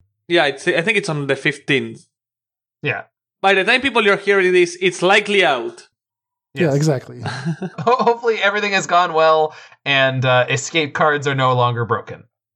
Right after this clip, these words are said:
Speaker 1: Also, we have been getting more spoilers of the Shamstart anime, and there's an Spectral Sailor anime girl,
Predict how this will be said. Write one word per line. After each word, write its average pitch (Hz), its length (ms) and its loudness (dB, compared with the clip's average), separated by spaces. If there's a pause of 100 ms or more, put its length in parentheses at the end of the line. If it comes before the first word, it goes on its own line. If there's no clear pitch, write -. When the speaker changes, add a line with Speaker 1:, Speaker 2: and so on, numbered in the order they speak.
(580)
Speaker 1:
Also, 214 360 2
we 190 100 2
have 175 140 -2
been 160 140 -2
getting 160 260 0
more 147 220 0
spoilers 156 520 -2
of 139 280 -4
the 127 460 2
Shamstart 147 600 -2
anime, 156 300 2
and 175 320 2
there's 143 160 0
an 139 120 0
Spectral 143 440 0
Sailor 135 420 0
anime 131 220 0
girl, 147 480 2